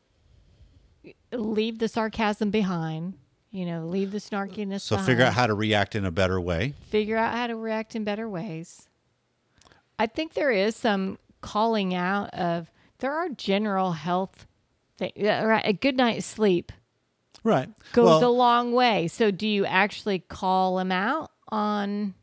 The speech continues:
Speaker 2: Well, so here's, here's
Speaker 1: your
Speaker 2: th-,
Speaker 1: sleep
Speaker 2: let me give you
Speaker 1: patterns
Speaker 2: this then,
Speaker 1: and
Speaker 2: 'cause you
Speaker 1: your
Speaker 2: asked, what
Speaker 1: video
Speaker 2: are, what are,
Speaker 1: games?
Speaker 2: what's the better moves? The first one is the times you recognize you've reacted in a snarky way or a bitter way,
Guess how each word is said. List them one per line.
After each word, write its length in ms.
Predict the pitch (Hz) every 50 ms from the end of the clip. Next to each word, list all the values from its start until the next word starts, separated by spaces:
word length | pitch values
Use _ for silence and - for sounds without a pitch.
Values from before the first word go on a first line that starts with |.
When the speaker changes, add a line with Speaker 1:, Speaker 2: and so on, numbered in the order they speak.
| _ _ _ _ - -
Speaker 2:
Well, 80 | 131
so 140 | - - 170
here's, 260 | 151 139 170 185 180 - -
here's 200 | 143 160 190 240
Speaker 1:
your 80 | 254 254
Speaker 2:
th-, 100 | 196 160
Speaker 1:
sleep 260 | 170 285 311 302 -
Speaker 2:
let 220 | 202 185 180 165 147
me 80 | 156
give 180 | 165 160 156 143
you 80 | 143 135
Speaker 1:
patterns 160 | 135 127 -
Speaker 2:
this 0 |
then, 80 | - 110
Speaker 1:
and 80 | 104
Speaker 2:
'cause 140 | 104 107 107 -
you 60 | 120
Speaker 1:
your 80 | 117
Speaker 2:
asked, 180 | 117 113 - -
what 180 | - 110 120 123
Speaker 1:
video 220 | 127 131 - 78
Speaker 2:
are, 20 | 110
what 140 | 120 127 131
are, 80 | 135
Speaker 1:
games? 80 | 135 -
Speaker 2:
what's 220 | 117 123 127 -
the 100 | - 123
better 240 | 107 123 117 110 110
moves? 500 | 107 110 110 101 78 73 80 - - - _
The 80 | 107
first 380 | 101 - - 131 135 139 - -
one 160 | 156 160 151 151
is 480 | 156 151 160 165 170 156 - - - -
the 80 | -
times 440 | - - - 135 135 156 170 165 151
you 80 | 185 175
recognize 680 | 151 151 143 139 - 147 135 135 135 123 117 113 101 110
you've 140 | 110 104
reacted 420 | 110 107 101 101 104 104 - 117 107
in 120 | 107 104
a 40 | 101
snarky 460 | - - - 110 98 98 - - 104
way 440 | 98 95 95 90 87 - - 87 92 - _
or 180 | - 107 107 104
a 80 | 98
bitter 380 | 92 87 107 104 98 101 101 95
way, 360 | 92 101 107 98 78 73 73